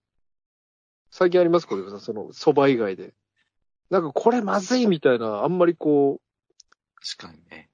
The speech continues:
Speaker 1: 最近遭遇したことないと思います。
Speaker 2: 大体定番を食っちゃうもんね。あの、
Speaker 1: まあ、
Speaker 2: やっぱ。
Speaker 1: もしかしたら冒険してないってことですか。
Speaker 2: そう。だって、あと、俺もUberとか使いまくってるからさ。
Speaker 1: ああ。
Speaker 2: もう。
Speaker 1: うまいもんばっかり。
Speaker 2: いわゆるい、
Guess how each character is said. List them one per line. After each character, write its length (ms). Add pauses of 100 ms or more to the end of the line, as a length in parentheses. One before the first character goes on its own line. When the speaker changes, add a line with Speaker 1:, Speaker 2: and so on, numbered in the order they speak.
Speaker 1:
最 260
近 160
遭 260
遇 80
し 60
た 80
こ 80
と 100
な 60
い 60
と 80
思 80
い 20
ま 60
す。 60
Speaker 2:
大 40
体 60 (160)
定 260
番 240
を 60
食 180
っ 80
ち 140
ゃ 40
う 40
も 160
ん 60
ね。 200 (300)
あ 120
の、 100
Speaker 1:
ま 40
あ、 40
Speaker 2:
や 60
っ 20
ぱ。 40
Speaker 1:
も 80
し 60
か 80
し 20
た 80
ら 60
冒 260
険 280
し 60
て 80
な 100
い 20
っ 40
て 60
こ 100
と 120
で 40
す 80
か。 400 (720)
Speaker 2:
そ 180
う。 140 (140)
だ 80
っ 40
て、 320
あ 120
と、 400
俺 180
も 120
Uber 560
と 120
か 140
使 160
い 60
ま 100
く 80
っ 60
て 140
る 120
か 160
ら 80
さ。 320 (260)
Speaker 1:
あ 540
あ。 20
Speaker 2:
も 400 (360)
う。 60
Speaker 1:
う 40
ま 120
い 20
も 120
ん 40
ば 100
っ 20
か 140
り。 220 (1040)
Speaker 2:
い 120
わ 160
ゆ 60
る 180
い、 200